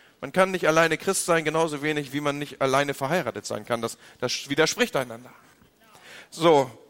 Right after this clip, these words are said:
danke, Blessing. Das war ein Wort der Ermutigung. So,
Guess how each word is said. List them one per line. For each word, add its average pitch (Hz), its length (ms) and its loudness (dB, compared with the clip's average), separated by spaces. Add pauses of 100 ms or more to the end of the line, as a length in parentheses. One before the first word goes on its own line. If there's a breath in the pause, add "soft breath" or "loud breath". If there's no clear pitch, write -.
(100)
danke, 160 300 2
Blessing. 120 460 0
Das 143 220 0
war 135 320 4
ein 131 200 -2
Wort 180 240 6
der 175 80 6
Ermutigung. 185 480 2 (340 loud breath)
So, 220 160 6